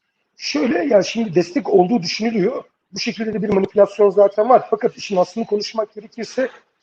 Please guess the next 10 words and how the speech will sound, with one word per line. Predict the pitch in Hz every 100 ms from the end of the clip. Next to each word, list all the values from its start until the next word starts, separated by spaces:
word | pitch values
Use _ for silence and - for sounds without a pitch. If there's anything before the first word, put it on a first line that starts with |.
| _
birinci | 151 202 208 233
olarak, | 208 208 254 - - _ _ -
e, | 175 190 -
yani | 147 - _
tam | 202
olarak | 214 240 - _ -
hangi | 240 226
desteği | 196 - 196 196
aldık | 180 175 151 - 190
da | 185